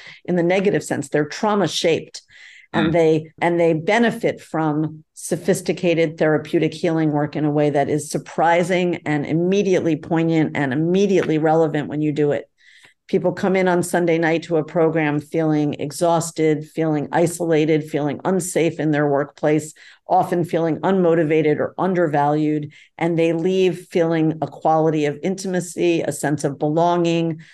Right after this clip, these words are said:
Speaker 1: a sense of inhabiting themselves at a different level, a sense of embodiment and natural vitality, the wellspring of emotional, physical, and relational and spiritual health becomes available to them.
Speaker 2: Mm.
Speaker 1: And I believe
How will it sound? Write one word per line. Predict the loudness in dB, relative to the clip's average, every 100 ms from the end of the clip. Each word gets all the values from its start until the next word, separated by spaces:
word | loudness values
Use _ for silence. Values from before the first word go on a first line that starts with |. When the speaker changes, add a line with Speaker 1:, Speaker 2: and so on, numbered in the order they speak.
| _
Speaker 1:
a | -8
sense | -2 -2 0
of | -2
inhabiting | -2 0 0 0 0 0
themselves | 0 -4 0 0 2 0
at | 0
a | 0
different | -2 -4 -4
level, | 0 0 0 -2 -4 -16 _
a | -10
sense | -2 -2 0
of | 0
embodiment | 0 2 2 2 2 2 0 0
and | 0
natural | 0 0 -2 -2 -2 -2
vitality, | -6 -6 -2 0 0 2 -2 -2 -10 _
the | -2
wellspring | 0 2 2 0 -2 -2 -2
of | -6 -10 _ _ _
emotional, | -2 2 2 2 0 0 0
physical, | -2 -2 -2 2 2
and | 4 2 0 -2 -6 _
relational | -2 0 0 -2 -2 -2
and | -2 -4
spiritual | -2 0 0 0 0
health | 2 0 0 -4
becomes | -4 -2 -2
available | 0 2 4 2 0
to | -2 -2
them. | 0 0 0
Speaker 2:
Mm. | -2 -10 -18 -18 -8
Speaker 1:
And | -4 -2
I | 0 2
believe | 2 0 0 0 -2